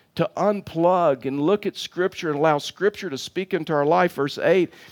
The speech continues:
"Then Jesse called Abinadab, uh, and made him pass before Samuel. And he said, 'Neither has the Lord chosen this one.'" So now they're going through all the kids. Then Jesse made Shemaiah, uh, pass by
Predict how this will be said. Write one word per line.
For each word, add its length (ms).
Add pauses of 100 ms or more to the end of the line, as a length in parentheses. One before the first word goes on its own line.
(140)
"Then 160
Jesse 460
called 320
Abinadab, 960 (360)
uh, 460
and 160
made 160
him 240
pass 320
before 480
Samuel. 580 (760)
And 180
he 220
said, 340
'Neither 280
has 180
the 80
Lord 260
chosen 400
this 240
one.'" 140
So 160
now 240
they're 100
going 220
through 180
all 180
the 120
kids. 500 (1500)
Then 160
Jesse 420
made 240
Shemaiah, 640 (400)
uh, 100
pass 380
by 320